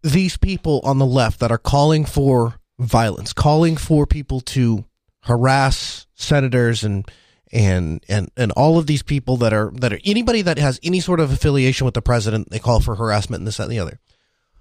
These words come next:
And in California and in New York and in New Jer-, New Jersey and in Chicago, you can get away with that. You can go ahead and punch somebody for wearing, wearing a Make America Great Again hat, and,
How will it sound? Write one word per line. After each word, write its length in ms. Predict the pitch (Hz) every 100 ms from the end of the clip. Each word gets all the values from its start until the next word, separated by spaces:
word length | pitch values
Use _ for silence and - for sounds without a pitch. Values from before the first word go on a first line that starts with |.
| - _ _ -
And 200 | 170 165
in 80 | 190
California 640 | 277 277 - 240 208 160
and 160 | 190 151
in 80 | 160
New 100 | 165
York 320 | 131 139 -
and 120 | 135
in 140 | 131
New 40 | 123
Jer-, 160 | 123
New 160 | 120 160
Jersey 500 | 131 120 101 107 123
and 80 | 123
in 80 | 120
Chicago, 460 | 151 - 143 147
you 180 | 117 147
can 120 | -
get 100 | 190
away 220 | 180 170
with 100 | 160 113
that. 180 | 85 113
You 80 |
can 80 | 127
go 120 | 151
ahead 200 | 160 160
and 100 | 143
punch 240 | - 147 -
somebody 300 | 139 120 117
for 100 | 123
wearing, 320 | 117 117 107 -
wearing 640 | 92 95 135 135 120 120
a 40 |
Make 220 | 117 131 127
America 420 | 127 117 107 120
Great 200 | 131 127
Again 180 | 117 -
hat, 340 | 101 120 110
and, 240 | 127 113